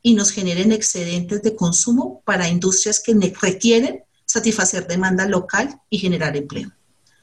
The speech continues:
Entonces, es muy loco pensar que uno debe satan-, satanizar las importaciones a favor de las exportaciones.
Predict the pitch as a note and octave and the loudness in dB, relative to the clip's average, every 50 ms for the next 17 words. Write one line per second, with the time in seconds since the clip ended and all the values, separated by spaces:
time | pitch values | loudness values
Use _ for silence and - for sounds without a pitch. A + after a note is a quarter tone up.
0 | _ _ _ _ _ _ - - - - _ - G#3+ G#3+ G#3+ - B3+ A#3+ A#3+ - | _ _ _ _ _ _ -20 -20 -20 -20 _ 0 0 2 2 4 2 2 2 2
1 | F3 - - - - - _ _ - A3+ A3+ A#3 A3+ A#3 A#3 C4+ D4 C#4+ C#4 - | 2 0 0 -2 -4 -12 _ _ 0 2 4 6 6 6 6 6 6 4 4 4
2 | C4 - - - G#3 - - G#3 G3 G3+ G3 - - F3 - - - - - _ | 4 2 0 -2 -2 0 0 2 2 2 2 2 0 0 -2 -4 -8 -12 -12 _
3 | _ _ _ _ - - A3+ G#3 G#3 G#3+ G#3+ G#3+ A3+ A#3+ C4 B3 B3 C4 C4 C4+ | _ _ _ _ -4 0 2 4 4 6 6 6 6 6 4 4 4 4 4 4
4 | C#4 - - - - - - A#3 G#3+ - - - B3 A3 - - A3+ G#3+ G#3 G#3 | 2 0 -6 -12 -8 -2 0 0 2 2 2 0 0 0 0 0 -2 -2 -4 -4
5 | G#3 G#3 - - G#3+ G#3 - - G#3+ G#3 F#3+ F#3+ F#3 - - - A3 G#3 G#3+ G#3+ | -4 -2 -2 -2 -2 -4 -2 0 0 2 2 2 2 2 2 2 0 0 0 0
6 | A3 A3+ - - C4 C4 C4 B3+ A#3+ G#3+ - - A3 F#3+ G3 - A#3+ B3 C4+ C#4+ | 0 2 2 4 4 4 4 4 2 0 0 0 -2 0 0 2 2 2 2 2
7 | - G#4+ - - - - _ _ _ - - - - - A3 G#3+ G#3 A3+ G3+ F#3+ | 0 -2 -4 -6 -6 -8 _ _ _ -20 -20 -8 -2 -2 0 0 0 0 0 0
8 | F#3+ F3 F3 F#3 F#3 A3 A3 - A3+ - - - F3+ D3+ - - D#3 - - F#3+ | 0 0 2 2 2 2 2 2 0 0 -2 -2 -6 -6 -6 -4 -2 -2 0 0
9 | F#3 - - - - - - _ | -2 -2 -2 -4 -6 -6 -8 _